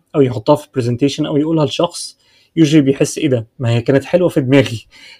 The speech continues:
ليه بقى ما بقتش حلوة كده؟" أنت as a بي إم لو تعرف تarticulate ال-، الأفكار اللي جوه دماغك بطريقة سهلة، بتدي examples، بتبسط معلومات صعبة للناس، دي مهمة جدًا، whether بقى written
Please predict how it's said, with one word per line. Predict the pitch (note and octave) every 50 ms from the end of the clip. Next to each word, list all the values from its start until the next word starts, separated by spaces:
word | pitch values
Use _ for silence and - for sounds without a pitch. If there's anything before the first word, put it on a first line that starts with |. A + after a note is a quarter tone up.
| _ -
ليه | - D3+
بقى | C#3+ D#3
ما | C#3+ C3+ C3 B2+
بقتش | C3+ D3+ D#3+ D#3 - -
حلوة | - D3 C#3 C#3 B2
كده؟" | - C#3+ B2+ B2 A#2+ - _ _ _ _ _ - - _ _ _ _ _ _ _ _ _ F#3+
أنت | F#3+ G3 G3 -
as | - - D3+ C3
a |
بي | C#3+ C#3 - D#3+ E3+ - D#3+ D#3+
إم | C#3 C3 B2 A#2 A2+ - _ _ -
لو | C#3+ C3 A#2
تعرف | - D#3 E3 F3+ E3+ F3
تarticulate | - - D3 C#3 - - A#2+ - - C#3+ C3+ C3 D3 C#3+ D3 - - - - - _ -
ال-، | C#3 A#2+ A2+ A2+ A2+ A#2+ C3+ - -
الأفكار | D#3 A#2+ - - - - - - E3 E3 E3
اللي | D3+ C#3 C#3+
جوه | C3+ C#3+ D3
دماغك | C#3 C#3 C#3 C#3+ C3 B2 A2+
بطريقة | A2+ A#2+ A#2 - C#3 C#3 D3+ C#3+ D3
سهلة، | - - D3 C#3+ D#3 E3+ G3 - _ _ _ _ _ _ -
بتدي | C3+ B2 D#3 D#3 D3 D3 D#3 - D3+
examples، | B2 A2 B2 C#3+ D3 D3 - F3 E3+ D#3+ C#3+ -
بتبسط | - B2 A#2 A#2+ C#3+ D#3+ D3+ - - C3 - -
معلومات | C#3 B2+ A#2+ A#2+ A#2+ C3+ D3 C#3+
صعبة | - - D3 D3 D#3 F3 G#3 G#3+ - _ _ _ _ _ _ _ _ -
للناس، | C3 A#2+ A#2+ B2+ D3+ A3 A#3+ - - -
دي | C#3 B2+ A#2+ C#3+ E3
مهمة | E3 D3+ C#3+ C3+ D3 E3 E3 D3
جدًا، | C3 C3+ C3 A#2 A2+ A#2 A2+ A#2+
whether | C3+ C#3+ C3+ C#3 B2+
بقى | A#2 C#3 C#3 D3+ D3+ C3
written | C#3 D#3 D#3 G3+ D#3+ D#3 E3